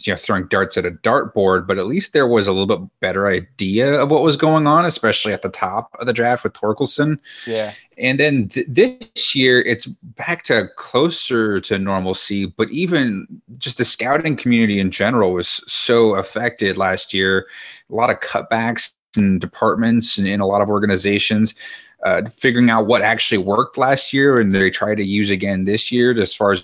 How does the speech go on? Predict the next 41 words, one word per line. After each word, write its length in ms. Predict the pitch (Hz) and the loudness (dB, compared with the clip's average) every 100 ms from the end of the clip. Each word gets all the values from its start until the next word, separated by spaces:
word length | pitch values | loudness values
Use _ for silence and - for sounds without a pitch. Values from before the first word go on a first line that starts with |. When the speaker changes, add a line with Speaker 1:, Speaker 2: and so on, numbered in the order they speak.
| - | -4
Speaker 1:
evaluating 720 | 101 98 95 101 98 101 98 | -4 -2 0 2 2 -2 -4
players 540 | - 95 98 98 92 | -2 0 2 2 -2
with 180 | 95 - | -6 -10
regards 320 | 90 95 92 - | -6 -2 -2 -4
to 100 | 92 | -8
video 1000 | 90 98 98 98 98 98 98 95 95 92 | -4 -2 -2 -4 -2 0 2 4 2 2
and 100 | 92 | -2
analytics 560 | 92 87 95 101 - | -4 -4 0 -2 -2
and 100 | 101 | -6
that 140 | 95 - | -4 -4
kind 160 | 101 | -6
of 80 | 95 | -4
thing. 240 | 104 98 - - - - _ _ | -4 -4 -6 -14 -20 -20 _ _
And 100 | 120 | 0
I 80 | 120 | 2
don't 140 | 185 226 | 4 6
know 80 | |
if 80 | 226 | 6
that 140 | - 147 | 4 6
really 200 | 156 151 | 4 4
necessarily 380 | 147 143 113 | 2 2 2
plays 320 | - 127 117 107 | 2 2 2 2
into 240 | 113 107 | 2 0
this 300 | 95 98 - | 2 0 2
year's 180 | 95 - | 0 -2
class 540 | - 147 147 120 - | -4 -2 0 0 -2
and 80 | 104 | 0
why 100 | 95 | 0
there's 160 | 90 90 | 0 0
so 160 | - | 0
much 220 | 101 92 | 0 0
uncertainty, 760 | 95 - - 127 117 101 95 92 | -2 -2 0 0 0 -2 0 -2
especially 480 | 92 113 104 - 92 | -2 0 -2 0 -4
at 80 | |
the 80 | 95 | -4
top. 480 | - 139 123 98 - - - - - | -2 0 0 -2 -6 -20 -20 -18 -4
It's 160 | 127 | -2
just, 200 | - 233 | 0 -2
it's 140 | - 165 | -2 2
a 60 | |
really 720 | 123 110 135 143 147 147 139 | 4 4 2 0 -2 0 -2